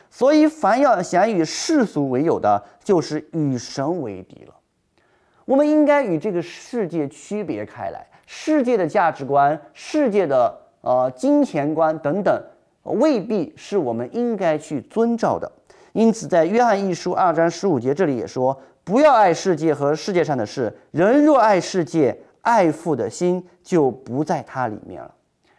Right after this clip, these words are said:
愿上帝祝福我们每一个基督徒，愿上帝祝福我们每一个弟兄姊妹，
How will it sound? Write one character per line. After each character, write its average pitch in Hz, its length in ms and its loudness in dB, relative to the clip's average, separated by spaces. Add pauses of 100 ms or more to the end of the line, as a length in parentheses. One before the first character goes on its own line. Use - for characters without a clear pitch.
(380)
愿 170 300 2
上 170 180 0
帝 165 80 0
祝 180 180 -2
福 151 120 -6
我 160 120 0
们 147 140 0
每 139 300 -4
一 151 100 -2
个 202 300 2 (400)
基 - 120 -4
督 165 120 0
徒， 95 300 -12 (360)
愿 185 160 2
上 190 140 0
帝 185 100 0
祝 196 160 -4
福 175 120 -6
我 185 60 0
们 190 80 0
每 160 240 0
一 180 40 -2
个 220 120 -2
弟 202 120 -8
兄 170 180 -4
姊 156 140 -14
妹， 76 200 -12